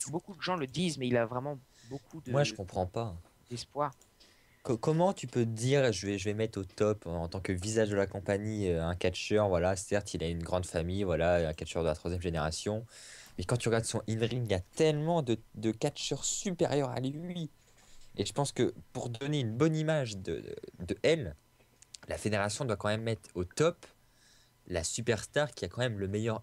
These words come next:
Speaker 2: in-ring.
Speaker 1: C'est vrai que c'est pas très bon pour les, pour l'image de la fédération.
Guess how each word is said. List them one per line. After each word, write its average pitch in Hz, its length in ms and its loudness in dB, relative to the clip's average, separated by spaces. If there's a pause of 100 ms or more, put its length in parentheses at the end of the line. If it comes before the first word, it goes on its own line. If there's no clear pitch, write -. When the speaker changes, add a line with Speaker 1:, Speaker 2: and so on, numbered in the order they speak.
Speaker 2:
in-ring. 127 720 -2 (1300)
Speaker 1:
C'est - 160 2
vrai 190 120 4
que - 60 -2
c'est 135 80 0
pas 135 140 -4
très 135 180 -4
bon 139 220 -8
pour 120 180 -16
les, 107 360 -6
pour - 160 -20
l'image 117 260 -10
de 107 60 -14
la 107 40 -10
fédération. - 440 -16